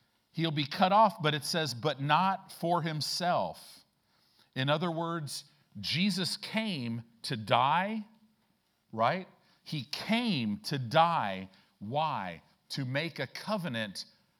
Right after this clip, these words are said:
but not for himself. He made a covenant for you and I. And because of that covenant, you have a legal right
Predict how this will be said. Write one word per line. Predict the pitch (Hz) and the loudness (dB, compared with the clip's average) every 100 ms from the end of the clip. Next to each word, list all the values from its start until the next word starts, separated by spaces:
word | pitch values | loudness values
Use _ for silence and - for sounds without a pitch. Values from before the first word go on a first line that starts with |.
| _ _ _ | _ _ _
but | 101 101 135 120 | -12 -4 -4 -2
not | 127 135 123 | -2 -2 -6
for | 135 | -8
himself. | 104 117 - 143 85 - - - _ _ _ _ _ _ _ _ _ _ _ _ _ _ _ _ _ _ _ - | -6 -6 -6 -6 -8 -12 -20 -20 _ _ _ _ _ _ _ _ _ _ _ _ _ _ _ _ _ _ _ -8
He | 113 | -4
made | 113 110 | -4 -4
a | |
covenant | 107 120 117 113 95 - - | -4 -6 -4 -8 -10 -16 -14
for | 107 | -8
you | 95 104 98 | -4 -4 -4
and | 90 | -8
I. | 110 - 76 _ _ _ _ _ _ _ _ _ _ _ _ _ - | -10 -12 -18 _ _ _ _ _ _ _ _ _ _ _ _ _ -10
And | 120 | -6
because | 117 - 139 | -4 -2 -2
of | 123 | -2
that | 113 104 | -6 -4
covenant, | 156 131 123 98 95 - _ - | -6 -4 -6 -8 -12 -20 _ -6
you | 135 | -2
have | 139 107 | -2 -4
a | |
legal | 104 104 139 160 131 | -6 -4 -4 -4 -6
right | 101 98 143 175 104 - - | -6 -4 -2 -2 -4 -10 -12